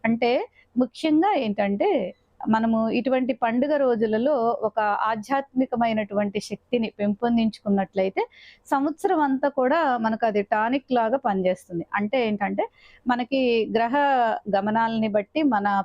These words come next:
పేరు ఫలాలని బట్టి, మనకి రాసుల ద్వారా కొన్ని, అంటే ఆర్థిక సంబంధమైన ఇబ్బందులు, లేకపోతే ఆరోగ్య సంబంధమైన ఇబ్బందులు, వృత్తి సంబంధంగానో ఇలా కొన్ని కొన్ని ఉంటూ ఉంటాయి.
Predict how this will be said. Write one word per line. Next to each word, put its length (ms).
పేరు 220
ఫలాలని 500
బట్టి, 280
మనకి 340
రాసుల 440
ద్వారా 540
కొన్ని, 420
అంటే 240
ఆర్థిక 420
సంబంధమైన 640
ఇబ్బందులు, 640
లేకపోతే 460
ఆరోగ్య 380
సంబంధమైన 600
ఇబ్బందులు, 460
వృత్తి 380
సంబంధంగానో 800
ఇలా 260
కొన్ని 320
కొన్ని 280
ఉంటూ 340
ఉంటాయి. 280